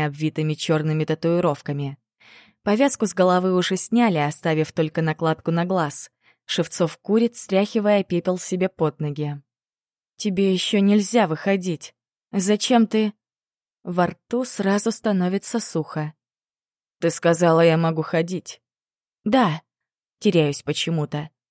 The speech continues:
«Если очень нужно». «Вот мне и нужно». Я смотрю, как его губы выпускают сизый дым, цепляю взглядом дернувшийся кадык. Алексей берет сигарету в другую руку,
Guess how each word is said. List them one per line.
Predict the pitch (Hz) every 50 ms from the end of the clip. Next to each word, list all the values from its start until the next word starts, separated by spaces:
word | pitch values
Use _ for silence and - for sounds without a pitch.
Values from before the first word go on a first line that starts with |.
| _ _ _ _ _ _ _ _
«Если | - 202 196 190 180 - - 202 196 190
очень | 190 185 - - 226 226
нужно». | 226 226 202 165 - - 156 151 147 156 - _ _ _ _ _ _ _ _ _ _ _ _ _
«Вот | - 170 170 175 175 -
мне | 180 185 185 185 185 185 185
и | 190
нужно». | 196 180 160 - - 147 143 147 147 156 - _ _ _ _ _ _ _ _ _ _ _ _ _ _
Я | 180 175 180
смотрю, | 180 - - 208 202 - - 247 240
как | - 185 - -
его | - 190 185 190 185
губы | 190 220 240 196 190
выпускают | 175 175 175 - 180 - - - 220 220 214 208 -
сизый | - - 202 196 - 202 202
дым, | 190 196 226 208 170 151 143 160 - _
цепляю | - - 185 175 - 233 247 247 240
взглядом | 220 196 - 170 180 185 190 190 202 208 208 185
дернувшийся | 156 160 160 160 170 180 180 175 - - 180 - - 190
кадык. | 185 - 208 208 185 156 151 139 - - - _ _ _ _ _ _ _ _ _ _
Алексей | - 160 156 156 - - - 160 156
берет | 156 156 156 160 156 156 -
сигарету | - - 165 165 160 160 160 156 156 156
в | 151
другую | 147 160 160 151 160 160 160 160
руку, | 185 214 220 - - 151 147